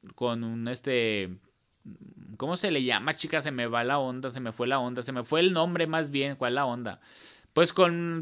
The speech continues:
tu cepillito para quitar polvo y un des-, y con un limpia, un Synergy White o algo así, chicas, no sé.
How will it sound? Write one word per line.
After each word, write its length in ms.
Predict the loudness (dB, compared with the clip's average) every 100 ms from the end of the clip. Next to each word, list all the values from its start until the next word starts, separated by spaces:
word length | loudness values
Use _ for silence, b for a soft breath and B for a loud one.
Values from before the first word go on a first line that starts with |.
| -4
tu 260 | 2 4 4
cepillito 540 | 2 0 -2 0 0
para 160 | 2 0
quitar 320 | 0 -2 0
polvo 260 | 0 2 2
y 80 | 0
un 240 | -2 -8 -4
des-, 340 | -2 -2 -4
y 360 | 0 2 2 0
con 180 | -2 -2
un 140 | -2
limpia, 760 | -4 -2 0 2 2 2 2 0
un 140 | 0
Synergy 460 | 2 2 2 0 -2
White 320 | 0 -2 0
o 60 |
algo 120 | -2 -2
así, 180 | -6 -6
chicas, 280 | -4 -2
no 140 | -4 -4
sé. 340 | -2 -2 -4